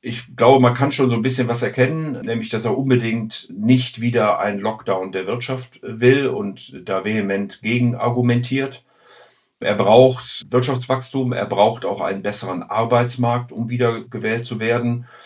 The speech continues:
Historisch zeigt sich, dass, äh, ein Präsident nicht wiedergewählt wird, wenn zwölf Monate vor der Wahl die Arbeitslosenzahlen steigen. Äh, das wird in diesem Fall in jedem Falle so sein, also dass,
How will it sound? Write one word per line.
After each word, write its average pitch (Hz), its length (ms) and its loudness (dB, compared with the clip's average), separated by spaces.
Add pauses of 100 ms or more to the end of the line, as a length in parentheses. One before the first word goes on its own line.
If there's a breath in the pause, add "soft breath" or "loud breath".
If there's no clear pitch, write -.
(160 loud breath)
Historisch 127 640 4
zeigt 117 380 -4
sich, 107 180 -12
dass, - 300 -10
äh, 90 220 -8
ein - 120 -8
Präsident 98 560 -6
nicht 123 320 0
wiedergewählt 101 640 -4
wird, 95 240 -8
wenn 87 300 -12 (480 loud breath)
zwölf 107 320 -2
Monate 101 400 -2
vor 104 220 -2
der 95 180 0
Wahl 98 340 0
die 90 400 -16 (200 soft breath)
Arbeitslosenzahlen 95 1160 -2
steigen. 123 640 2 (520 soft breath)
Äh, - 120 -12
das 113 300 -4
wird 120 160 2
in 101 100 -6
diesem 107 240 -4
Fall 101 180 0
in 92 120 -4
jedem 113 260 -2
Falle 123 260 2
so 120 160 -2
sein, 120 380 2
also - 240 -8
dass, - 380 -6